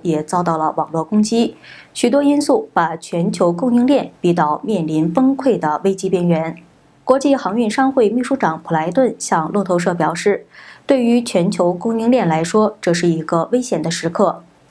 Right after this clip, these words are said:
根据路透社的报道，许多国家为管控疫情，禁止船员上岸，使得船长无法替换新一批船员上船作业。约有十万名船员因此受困海上，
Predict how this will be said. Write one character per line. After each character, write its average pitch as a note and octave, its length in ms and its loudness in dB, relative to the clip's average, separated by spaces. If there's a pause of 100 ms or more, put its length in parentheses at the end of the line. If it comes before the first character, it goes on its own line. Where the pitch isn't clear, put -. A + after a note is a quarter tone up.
根 D4 140 4
据 C#4+ 160 0
路 D4 100 2
透 C4+ 140 0
社 C4+ 100 0
的 G3 120 -4
报 E3+ 160 -2
道， E3 360 -2
许 - 160 -6
多 F#3+ 160 2
国 F#3 160 0
家 A3 360 0
为 E3+ 280 0
管 E3 240 -2
控 G#3+ 220 0
疫 A#3 160 2
情， F3 400 -6
禁 C4+ 180 0
止 E3+ 220 -2
船 F3+ 220 -2
员 F3+ 120 -4
上 G3+ 160 0
岸， A3 220 0 (400)
使 - 160 0
得 C4+ 140 4
船 C4+ 220 2
长 E3 360 -2
无 G#3 100 2
法 F#3+ 200 0
替 F#3+ 180 -6
换 F3 320 0
新 C4+ 240 2
一 A#3 80 0
批 G3+ 180 -2
船 F3+ 240 -2
员 E3 320 0
上 E3+ 220 -2
船 D3+ 160 -4
作 F#3 140 0
业。 G3+ 320 2 (400)
约 C4 140 2
有 F3+ 220 4
十 F#3 300 0
万 C4+ 180 2
名 E3+ 240 0
船 E3+ 240 0
员 E3+ 360 0
因 G#3+ 180 2
此 E3 260 -2
受 F#3+ 220 2
困 F3 160 -2
海 E3 260 -6
上， G#3 300 0